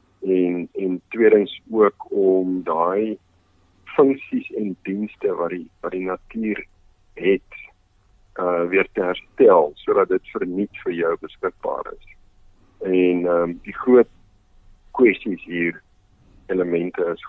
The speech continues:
grond, eh, klimaat, biodiversiteit en dan natuurlik ook die finansies van die boer wat, wat herstel of herleef moet word.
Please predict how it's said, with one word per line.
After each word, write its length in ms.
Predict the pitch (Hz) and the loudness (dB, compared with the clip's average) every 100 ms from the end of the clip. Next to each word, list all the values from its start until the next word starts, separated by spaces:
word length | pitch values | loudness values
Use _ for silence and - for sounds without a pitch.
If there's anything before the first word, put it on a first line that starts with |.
| - | -2
grond, 480 | 95 92 90 - - _ - _ _ - _ - | 0 0 -2 -10 -20 _ -20 _ _ -20 _ -14
eh, 220 | 90 82 - | -6 -6 -6
klimaat, 580 | 101 90 85 82 82 82 - - | -6 -4 0 0 0 -4 -12 -12
biodiversiteit 1080 | 87 87 87 85 85 - - 87 82 - - 101 | -8 -6 -2 -4 -4 -14 -6 -4 -4 -8 -20 -14
en 120 | 90 | -8
dan 160 | 90 | -6
natuurlik 480 | 87 85 104 95 92 | -6 -8 -10 -8 -10
ook 200 | - - | -8 -10
die 160 | - - | -10 -16
finansies 640 | 92 80 156 175 - 92 - | -12 -8 -8 -10 -14 -20 -12
van 140 | 80 | -10
die 100 | 82 | -10
boer 260 | 85 82 80 | -10 -10 -8
wat, 260 | 82 78 _ - _ - - _ _ | -8 -8 _ -20 _ -20 -20 _ _
wat 180 | 85 80 - - | -10 -10 -10 -14
herstel 520 | 87 82 - 95 87 | -10 -10 -2 0 0
of 120 | 82 | -2
herleef 500 | 78 78 80 87 - | -6 -10 -4 -4 -4
moet 220 | 85 76 - | -12 -18 -16
word. 440 | - - - - | -14 -14 -16 -20